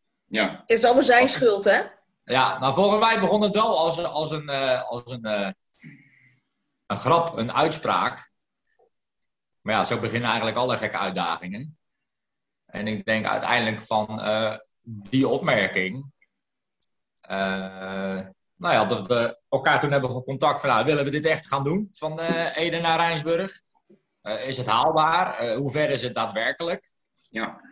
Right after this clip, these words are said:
Speaker 3: En, ehm, ik geloof dat ik toen jullie een berichtje heb gestuurd, een, een maand of anderhalf maand van tevoren, zo van, oké, nou, als we dit willen gaan doen, dan, eh,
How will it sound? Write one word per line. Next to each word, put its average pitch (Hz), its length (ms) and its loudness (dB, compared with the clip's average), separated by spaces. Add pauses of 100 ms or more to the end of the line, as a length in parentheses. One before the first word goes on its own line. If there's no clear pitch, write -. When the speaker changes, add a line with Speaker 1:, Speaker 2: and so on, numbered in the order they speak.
(300)
Speaker 3:
En, 127 420 2
ehm, 127 680 -4 (1040)
ik 135 120 -6
geloof 185 240 2
dat 185 120 0
ik 226 160 0
toen 214 440 -4 (1200)
jullie 160 240 -4
een 151 60 -4
berichtje 214 280 0
heb 202 120 -2
gestuurd, 240 380 -2
een, 185 300 -4
een 170 220 -6
maand 180 280 4
of 165 80 -6
anderhalf 180 360 4
maand 170 240 2
van 160 160 -4
tevoren, 185 380 0
zo 190 160 0
van, 196 120 -2
oké, 156 320 -2
nou, 139 160 -2
als 156 120 -2
we 170 60 -6
dit 170 120 -10
willen 170 200 -2
gaan 160 140 -2
doen, 190 180 -2
dan, 185 220 0
eh, 180 240 -2